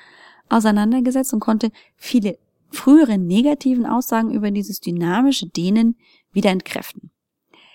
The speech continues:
Was die Faszienforschung wirklich bedeutet, warum Faszien wichtig sind, darauf werde ich auf jeden Fall noch heute in diesem Podcast eingehen, weil das ist super spannend, dieses Thema. Und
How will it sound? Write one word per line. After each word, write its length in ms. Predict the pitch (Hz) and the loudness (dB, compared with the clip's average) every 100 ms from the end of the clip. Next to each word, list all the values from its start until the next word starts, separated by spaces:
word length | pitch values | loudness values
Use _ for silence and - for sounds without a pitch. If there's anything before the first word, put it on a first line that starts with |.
| _ _ - | _ _ -4
Was 380 | 214 269 - | -2 0 -4
die 120 | - 214 | -8 -10
Faszienforschung 1080 | - 247 - 208 - 226 233 - 220 196 | -6 -8 -4 -4 0 2 2 0 -2 0
wirklich 340 | 202 - 190 - | -4 -4 -8 -8
bedeutet, 460 | 190 240 320 254 | -4 -2 0 -2
warum 220 | 208 196 | -4 -4
Faszien 500 | 185 220 - 196 180 | -6 -8 -8 -6 -4
wichtig 380 | 233 - 277 262 | -4 -4 -4 -2
sind, 200 | 262 247 - - - | 0 0 0 -20 -12
darauf 280 | 208 208 - | -8 -6 -6
werde 120 | 175 | -8
ich 100 | 180 | -10
auf 180 | _ - | _ -12
jeden 360 | 220 254 339 | -4 -2 -2
Fall 360 | 339 - 165 269 254 | -6 -4 -4 -4 -4
noch 320 | 175 226 _ _ - _ - | -6 -8 _ _ -20 _ 2
heute 220 | 214 233 | 4 4
in 80 | 196 | 0
diesem 200 | 196 - | -2 -6
Podcast 420 | - - 190 - | -10 -10 -12 -8
eingehen, 340 | 208 208 170 170 | -2 -2 -2 -6
weil 80 | |
das 120 | 175 - | -8 -12
ist 280 | - - | -12 -10
super 420 | - 269 381 330 277 | 0 0 2 -2 -2
spannend, 460 | - 233 247 233 | -2 0 2 0
dieses 260 | 202 190 - | -2 -6 -6
Thema. 380 | - 190 247 320 _ _ _ _ _ _ _ _ _ - | -4 -2 0 -2 _ _ _ _ _ _ _ _ _ 0
Und 300 | 202 196 | 2 2